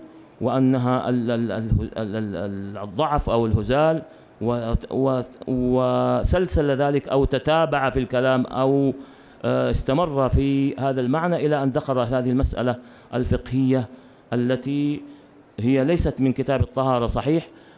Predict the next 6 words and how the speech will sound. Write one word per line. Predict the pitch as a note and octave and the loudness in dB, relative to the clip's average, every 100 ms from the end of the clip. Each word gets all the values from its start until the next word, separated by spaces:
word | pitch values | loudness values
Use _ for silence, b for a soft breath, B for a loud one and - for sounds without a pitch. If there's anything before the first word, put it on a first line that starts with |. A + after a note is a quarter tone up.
| - | -6
لكنها | A#2 B2+ C#3+ C3 C3 C3 C3+ C3 - B - | 0 0 2 2 2 2 2 0 -4 B -4
بمناسبة | B2+ B2+ C#3 C3+ B2+ - - | 0 2 2 0 -2 -2 -2
كلامه | B2 B2 A#2+ | -2 0 0
على | A2 A#2+ | 0 0
النضو، | A#2 C#3 D3+ D#3+ - B B | 2 2 2 0 -2 B B
والشيء | A#2 - - C#3+ C#3 | -2 0 0 0 0